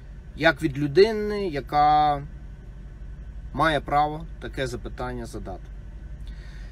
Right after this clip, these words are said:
Я читав вашу програму, я з нею знайомився,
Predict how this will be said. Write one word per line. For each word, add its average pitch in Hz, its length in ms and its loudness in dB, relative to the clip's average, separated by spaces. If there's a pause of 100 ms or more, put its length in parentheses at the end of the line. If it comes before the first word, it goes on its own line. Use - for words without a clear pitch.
(140)
Я 247 200 8
читав 208 400 4
вашу 165 260 2
програму, 175 560 -2 (720)
я 127 140 -2
з 131 80 -6
нею 120 180 -4
знайомився, 147 640 -4